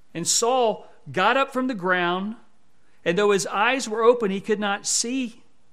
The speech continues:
anything. And leading him by the hand, they brought him into Damascus, and he was there three days without sight, and he didn't eat or drink. What do you do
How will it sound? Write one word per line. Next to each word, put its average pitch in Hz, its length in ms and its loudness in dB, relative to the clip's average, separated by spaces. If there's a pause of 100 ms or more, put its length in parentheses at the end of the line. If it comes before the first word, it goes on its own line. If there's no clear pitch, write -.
(360)
anything. 170 600 -2
And 185 140 -4
leading 262 320 2
him 240 200 0
by 214 200 4
the 196 100 -2
hand, 233 440 -2
they 196 120 -2
brought 202 320 0
him 226 140 -4
into 220 220 -6
Damascus, 202 840 -4
and 190 160 -8
he 190 100 -6
was 175 180 -6
there 180 180 -4
three 240 300 -4
days 226 320 2
without 185 340 -2
sight, 240 520 -2 (640)
and 170 180 -6
he 175 120 -4
didn't 156 300 -4
eat 240 460 -8
or 202 200 -8
drink. 151 480 -10 (2500)
What 165 140 -4
do 262 60 -4
you 254 140 -2
do 156 400 -4